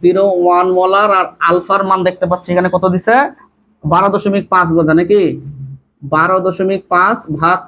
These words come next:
একশো করলাম আমি, এখানে আ-, আসবে কিছু না কিছু একটা। এবং চাইছে যেটা, সেটা হচ্ছে এটা। এবার আমার সাথে কথা বলো একটু, সেটা হচ্ছে এরকম, আমরা ওসওয়াল্ডের এখানে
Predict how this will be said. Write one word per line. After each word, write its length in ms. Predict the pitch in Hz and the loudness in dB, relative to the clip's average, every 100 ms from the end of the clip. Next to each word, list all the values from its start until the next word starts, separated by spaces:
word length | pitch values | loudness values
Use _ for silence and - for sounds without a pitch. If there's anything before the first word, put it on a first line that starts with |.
| 170 | -4
একশো 260 | 170 - 160 | -4 -2 -2
করলাম 300 | 160 143 135 131 | 0 2 2 2
আমি, 120 | 123 123 | 2 0
এখানে 180 | 143 156 156 - 147 | 2 0 -2 -6 -4
আ-, 120 | 151 | 0
আসবে 200 | 156 151 139 | 0 0 0
কিছু 140 | 156 151 | 0 2
না 60 | 147 151 | 2 2
কিছু 160 | 151 139 | 0 -2
একটা। 200 | 135 123 107 - - - 151 | -2 -8 -10 -12 -16 -8 -2
এবং 160 | 151 170 170 - | 2 2 0 0
চাইছে 360 | 190 208 208 220 208 | 0 0 2 0 2
যেটা, 240 | 196 180 175 | 0 0 -2
সেটা 160 | 170 170 | -4 -2
হচ্ছে 180 | 170 170 185 | -2 0 -4
এটা। 140 | 170 131 - _ _ _ _ _ | -2 -6 -8 _ _ _ _ _
এবার 180 | 165 190 180 | 2 2 4
আমার 160 | 220 233 | 2 0
সাথে 140 | 254 247 | -2 -2
কথা 160 | 220 214 | 0 0
বলো 180 | 202 160 147 | 2 0 0
একটু, 200 | 139 165 247 - - | -2 0 0 -4 -6
সেটা 180 | 160 170 175 | -4 -2 -2
হচ্ছে 180 | 175 - 208 | -2 0 2
এরকম, 300 | 240 202 147 - - _ _ - | 2 0 -2 -2 -10 _ _ -4
আমরা 300 | 165 226 269 165 170 226 - _ _ _ _ _ _ _ | 0 2 2 2 0 -2 -10 _ _ _ _ _ _ _
ওসওয়াল্ডের 640 | - 202 - 240 240 247 233 | -2 -2 0 0 2 2 0
এখানে 300 | 220 170 160 | 0 0 0